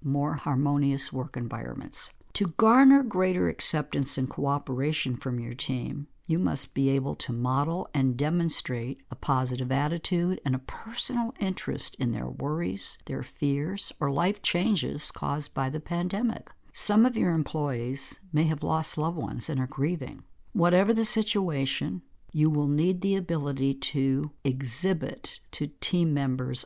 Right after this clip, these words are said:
ongoing support. If you have also been affected by the pandemic, self-care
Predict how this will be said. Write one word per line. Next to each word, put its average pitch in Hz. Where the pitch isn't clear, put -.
ongoing 147
support. -
If 160
you 240
have 185
also 180
been 135
affected 131
by 127
the 127
pandemic, 123
self-care 151